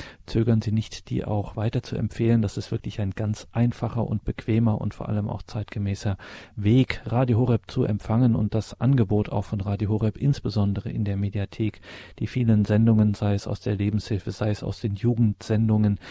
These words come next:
sei es aus den Sondersendungen et cetera,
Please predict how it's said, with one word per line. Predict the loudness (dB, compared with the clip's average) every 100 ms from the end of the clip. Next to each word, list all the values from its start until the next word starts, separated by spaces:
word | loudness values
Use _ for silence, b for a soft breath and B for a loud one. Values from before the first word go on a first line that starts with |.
| B B
sei | -4 -2
es | 0
aus | -4
den | -2 -4
Sondersendungen | -2 -2 -2 -2 -2 -2 -2 -4
et | -10
cetera, | -6 -6 -4 -2 -2